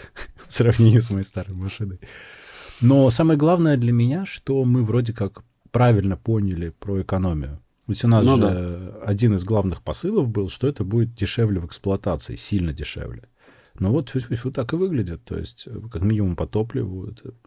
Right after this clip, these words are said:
Speaker 1: реально большая разница.
Speaker 2: Ты щас сказал про пятнадцать лет прогресса, и я тут вспомнил про заводы Тольятти.
Speaker 1: <laughs>
Speaker 2: А, они уже давно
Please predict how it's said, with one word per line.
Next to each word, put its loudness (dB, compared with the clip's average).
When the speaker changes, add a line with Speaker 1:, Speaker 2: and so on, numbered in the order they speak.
Speaker 1:
реально -4
большая -10
разница. -10
Speaker 2:
Ты -2
щас -6
сказал -2
про -4
пятнадцать -2
лет -4
прогресса, -4
и -6
я -8
тут -12
вспомнил -2
про -6
заводы -4
Тольятти. -4
Speaker 1:
<laughs> -8
Speaker 2:
А, -12
они 0
уже -2
давно 0